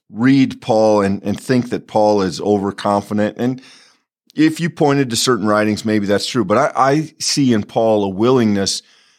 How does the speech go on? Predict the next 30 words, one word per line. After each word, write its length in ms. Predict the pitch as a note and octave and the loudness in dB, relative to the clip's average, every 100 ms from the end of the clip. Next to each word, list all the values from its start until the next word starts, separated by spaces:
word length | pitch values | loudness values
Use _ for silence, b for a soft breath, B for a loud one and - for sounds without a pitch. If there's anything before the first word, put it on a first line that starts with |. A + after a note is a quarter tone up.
| b _ _ _ - | b _ _ _ -4
and 120 | A2+ | 0
an 180 | A2 G#2+ | 2 2
expectation 1000 | - A#2+ - - A2 - C3 B2+ - A2 | 0 -2 -2 -2 -4 -2 -2 0 0 -2
of 200 | G2 F#2+ | -4 -6
continuing 640 | - G#2 - A#2 A2 G2+ G2 | -6 -6 -4 -2 0 0 -4
the 80 | F2+ | -6
conversation. 920 | - G2+ F2+ E2+ - F#2 E2+ F2 D#2 b b b b | -6 -6 -6 -8 -6 -6 -8 -10 -14 b b b b
"T-, 160 | A#2 - - | -10 -8 0
Timothy, 400 | C#3+ C#3 - B2+ | 2 2 2 0
it's 120 | B2 | 0
okay 300 | A#2+ C#3+ C#3 | -2 2 2
if 140 | A#2+ | 0
this 180 | A2+ A2+ | -2 -2
doesn't 360 | - G#2+ G#2 - | 0 0 0 0
all 240 | G#2+ G#2+ | 2 4
make 300 | A2+ G#2+ G#2 | 4 2 0
sense. 480 | - G#2+ F#2+ D#2 - b b b - | -2 -2 -4 -6 -14 b b b -8
Keep 260 | - A#2 B2 | -2 0 2
it 80 | |
in 120 | A#2 A2+ | 2 0
prayer. 560 | - G#2+ G2+ G2+ F#2+ _ _ _ | 0 0 2 0 -4 _ _ _
Keep 280 | - B2+ A#2+ | -2 0 0
trying 340 | - B2+ A#2 G#2+ | -2 0 0 -2
to 80 | |
do 180 | F#2 G#2 | 0 0
the 120 | G2 | 0
right 260 | G2 G2 F2 | 0 0 -2
thing. 380 | - G2+ F#2 F2+ B B | -6 -4 -4 -6 B B
And 180 | A2+ A#2+ | 0 0
eventually, 760 | G2 C3 D#3 - G#2+ G2+ G2+ | 2 2 2 0 0 0 -2